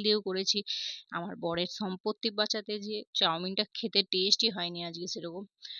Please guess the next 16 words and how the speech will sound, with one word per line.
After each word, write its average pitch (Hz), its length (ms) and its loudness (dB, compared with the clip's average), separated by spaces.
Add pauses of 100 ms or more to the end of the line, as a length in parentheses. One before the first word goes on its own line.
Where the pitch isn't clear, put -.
(140)
তো - 140 -10
এই 220 140 2 (400)
চাইনিজ 240 480 6
খাবারে 247 300 2
দেখবে 254 260 -2
যত 208 200 4 (120)
তেল 220 260 4
মশলা 233 340 -4
দেওয়া 247 180 -2
হয় 269 140 -4
না, 247 120 -2
তত 190 180 -4 (180)
খেতে 233 340 2
ভালো 233 260 -2
লাগে, 170 280 -6
কিন্তু 190 280 -6